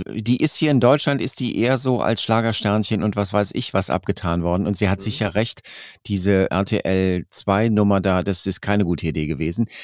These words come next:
Speaker 1: weil die war wirklich In-Crowd, die absolute In-Crowd und, äh, ist halt auf dem Cover von For Your Pleasure von Roxy Music drauf, weil sie einfach cool war, extrem cool und hat sich, glaub ich, hier in Deutschland unter Preis verkauft.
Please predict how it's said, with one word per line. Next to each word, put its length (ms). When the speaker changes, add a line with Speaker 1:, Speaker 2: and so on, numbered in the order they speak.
Speaker 1:
weil 120
die 120
war 200
wirklich 260
In-Crowd, 680
die 160
absolute 540
In-Crowd 480
und, 340
äh, 180
ist 420
halt 180
auf 80
dem 140
Cover 320
von 180
For 300
Your 160
Pleasure 560
von 240
Roxy 340
Music 560
drauf, 400
weil 120
sie 160
einfach 260
cool 260
war, 320
extrem 420
cool 260
und 360
hat 160
sich, 160
glaub 220
ich, 100
hier 80
in 80
Deutschland 400
unter 220
Preis 300
verkauft. 520